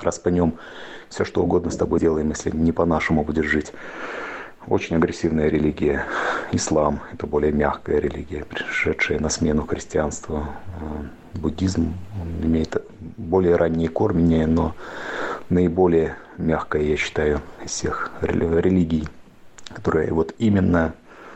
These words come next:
даёт человеку выбор, выбор,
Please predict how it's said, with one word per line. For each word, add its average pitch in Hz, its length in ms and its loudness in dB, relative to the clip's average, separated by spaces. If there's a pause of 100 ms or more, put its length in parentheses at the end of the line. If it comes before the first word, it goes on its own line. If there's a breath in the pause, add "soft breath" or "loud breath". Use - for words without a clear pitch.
(680 loud breath)
даёт 80 360 2
человеку 80 460 2
выбор, 90 480 2 (420 loud breath)
выбор, 85 420 -2